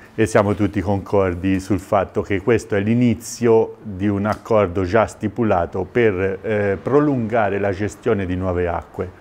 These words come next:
l-, cioè la destra e la sinistra sono già d'accordo, eh, per prolungarla, cosa che per noi è proprio quella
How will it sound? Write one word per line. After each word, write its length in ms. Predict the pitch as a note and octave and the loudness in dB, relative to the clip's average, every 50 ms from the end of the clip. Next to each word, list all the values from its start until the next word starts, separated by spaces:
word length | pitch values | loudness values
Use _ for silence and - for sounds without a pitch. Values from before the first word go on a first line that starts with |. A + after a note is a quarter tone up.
| - - - - - | -20 -20 -20 -10 -4
l-, 100 | A#2 A2 | -2 -2
cioè 260 | G2+ - A#2 G#2 F#2+ | 0 4 4 4 4
la 140 | F2+ F#2+ F#2+ | 4 2 2
destra 340 | F#2+ B2 B2 A2 - - | 4 2 2 2 0 -4
e 20 | G#2 | -4
la 40 | G#2+ | -4
sinistra 340 | G2+ - G#2+ G2+ F#2+ - F#2 | -4 -4 -6 -6 -6 -8 -10
sono 200 | - - F#2+ F#2 | -8 -6 -6 -4
già 160 | E2 F#2+ F2 | -2 -4 -4
d'accordo, 500 | - E2 D#2+ - - F#2 F2+ E2 E2+ - - - - - - - - - - - - | -4 -6 -10 -10 -10 -8 -8 -8 -10 -18 -20 -20 -20 -20 -20 -20 -20 -20 -20 -14 -4
eh, 280 | - G#2+ G2+ G2 G2 F#2 | -2 0 0 0 0 0
per 160 | - A2 G2+ | 0 -2 -2
prolungarla, 760 | - - G#2+ G2+ G2 F#2 F2+ F2 F2+ E2+ E2 D#2 E2 E2+ F2+ - - - - - - | 0 0 0 0 0 0 0 0 0 0 0 -2 -4 -8 -8 -10 -14 -20 -20 -20 -2
cosa 380 | - - A#2+ A2+ G#2+ G2+ B2 A#2+ | 4 6 6 6 6 6 4 4
che 180 | - A2+ G2 | 4 2 -2
per 160 | F#2 - G#2+ F#2+ | 0 0 -2 -2
noi 400 | G2 G2 F#2 F#2 F#2 F2+ F#2+ - | 0 -2 0 0 0 -2 -2 -2
è 240 | - G2+ G2 F#2+ F#2 - | 0 0 0 0 -2 -6
proprio 580 | - - G2 F#2 F#2 - - G2 F#2 F#2 F2+ - - - - - | -4 -2 -2 -2 -2 0 0 0 2 0 0 -2 -8 -14 -20 0
quella 500 | - A#2 G#2+ G2+ G2+ G2 G2 F#2+ F#2 F2 | 4 4 4 4 4 0 0 0 0 -4